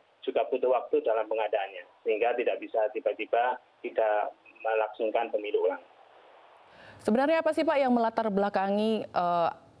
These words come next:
Speaker 2: sehingga terjadinya petisi ini?
Speaker 1: Ya,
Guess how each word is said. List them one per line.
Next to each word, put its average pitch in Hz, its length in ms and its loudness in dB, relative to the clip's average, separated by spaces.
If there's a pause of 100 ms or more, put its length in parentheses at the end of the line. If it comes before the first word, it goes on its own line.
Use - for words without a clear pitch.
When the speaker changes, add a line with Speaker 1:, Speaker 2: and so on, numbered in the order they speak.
(180)
Speaker 2:
sehingga 208 400 2
terjadinya 175 800 0
petisi 185 400 -2
ini? 165 160 -2 (960)
Speaker 1:
Ya, 113 240 2